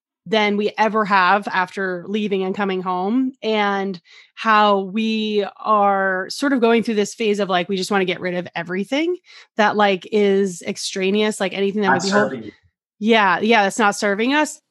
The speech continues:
Speaker 1: So I think that there was some sort of, like, healing that was attached into what we were listening to, and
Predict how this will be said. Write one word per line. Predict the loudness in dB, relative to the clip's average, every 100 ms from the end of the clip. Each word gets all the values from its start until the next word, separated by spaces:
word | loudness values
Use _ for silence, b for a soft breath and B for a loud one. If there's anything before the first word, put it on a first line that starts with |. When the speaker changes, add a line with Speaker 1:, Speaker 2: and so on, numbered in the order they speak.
| _ -20
Speaker 1:
So | -2 2
I | 4
think | 2 2
that | 0 0
there | -2
was | 0
some | 0
sort | 0 0
of, | -2 -2
like, | -4 -4 b b b _
healing | 2 4 4 4
that | 2
was | 0
attached | 0 2 0 0 -6
into | -4 -4
what | -4 -2
we | -2
were | -2
listening | -4 -2 -2 -2
to, | -4 -4 -2
and | -4 -6